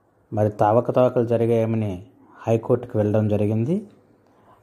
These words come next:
హైకోర్టు దాన్ని సుదీర్ఘంగా స్టే ఇస్తూ వాయిదా వేసింది. ఈ సందర్భంలో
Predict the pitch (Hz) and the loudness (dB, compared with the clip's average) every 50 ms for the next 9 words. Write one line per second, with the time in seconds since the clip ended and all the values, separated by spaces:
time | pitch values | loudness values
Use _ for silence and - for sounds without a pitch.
0 | _ - - - 139 151 151 - - 170 165 170 - - 165 156 143 127 113 104 | _ -8 -2 0 0 0 0 2 2 4 4 2 0 -2 -2 0 0 0 0 -2
1 | 107 110 - - - _ _ _ _ - - - - _ _ - 135 135 135 131 | -4 -8 -10 -16 -20 _ _ _ _ -20 -20 -20 -20 _ _ -8 -4 0 0 2
2 | 131 123 117 - 131 123 131 135 131 123 - 123 120 120 120 127 131 123 110 95 | 2 0 -2 -4 -2 2 4 4 4 2 0 0 2 2 4 4 4 2 2 0
3 | 92 90 101 - _ _ _ _ _ _ _ _ _ _ _ _ _ _ _ _ | -4 -8 -12 -18 _ _ _ _ _ _ _ _ _ _ _ _ _ _ _ _
4 | _ - - - 135 131 131 135 131 127 123 - - - 139 139 135 113 101 95 | _ -20 -6 0 2 4 6 6 6 4 0 -4 -6 -2 0 0 0 0 -2 -4
5 | 87 95 101 107 113 120 113 113 110 104 98 92 90 - - 95 87 87 - - | -6 -6 -4 0 0 0 0 0 0 0 -2 -2 -4 -8 -10 -14 -12 -12 -14 -16
6 | - - _ _ _ _ _ _ - 127 120 120 120 131 117 113 110 113 104 98 | -18 -20 _ _ _ _ _ _ -6 -4 -2 -2 0 0 0 2 2 2 0 0
7 | 104 104 107 110 120 165 214 | -2 -4 -2 -2 -2 -2 -4